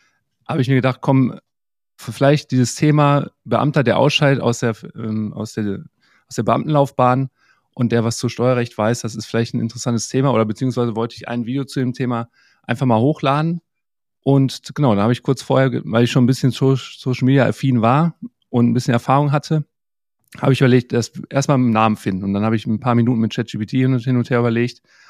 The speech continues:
Und so kam dann Olli nicht im Dienst zustande. <laughs> Genau, und dann hab ich den Kanal eröffnet oder umge-, umbenannt, meinen, äh, persönlichen Kanal, den ich hatte. Und dann hab ich das erste Video hochgeladen. So, so ist der TikTok-Kanal und der Name entstanden, auf jeden Fall.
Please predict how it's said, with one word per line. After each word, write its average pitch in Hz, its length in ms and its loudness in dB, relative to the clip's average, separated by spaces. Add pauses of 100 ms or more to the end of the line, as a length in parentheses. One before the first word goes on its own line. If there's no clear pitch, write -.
(160)
Und 101 140 -10
so 110 120 -6
kam 117 220 0
dann 113 140 4
Olli 117 200 4
nicht 110 220 0
im 104 100 -2
Dienst 110 220 -2
zustande. 101 520 -6 (220)
<laughs> 104 80 -20 (880)
Genau, 120 140 0
und 101 140 2
dann 123 120 4
hab 127 120 4
ich 127 80 -2
den 123 180 0
Kanal 117 300 2
eröffnet 139 360 0
oder 117 120 2
umge-, 151 240 0
umbenannt, 165 600 2
meinen, 127 180 -2
äh, 127 300 -4
persönlichen 135 360 -2
Kanal, 131 260 -2
den 127 80 2
ich 120 100 -4
hatte. 139 260 -2
Und 117 200 -2
dann 113 160 -2
hab 113 80 -2
ich 107 80 -8
das 107 140 -6
erste 113 320 -6
Video 104 180 -2
hochgeladen. - 540 -8
So, 101 240 -10 (360)
so 127 160 2
ist 123 200 -2
der 123 180 0
TikTok-Kanal 117 640 0
und 110 80 0
der 117 100 2
Name 110 260 2
entstanden, 87 440 -8 (160)
auf - 160 -18
jeden 117 140 -14
Fall. - 200 -18